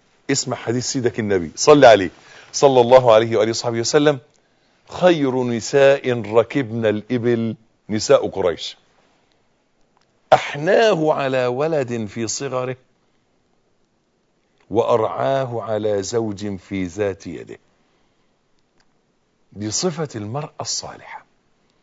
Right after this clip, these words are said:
إنها تبقى حنينة جدًا على الأطفال، ومراعية جدًا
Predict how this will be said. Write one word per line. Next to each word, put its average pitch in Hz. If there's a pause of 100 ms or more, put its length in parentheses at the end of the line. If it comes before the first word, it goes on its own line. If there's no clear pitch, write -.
(1120)
إنها 131
تبقى -
حنينة 131
جدًا 110
على 110
الأطفال، 123 (1400)
ومراعية 110
جدًا 95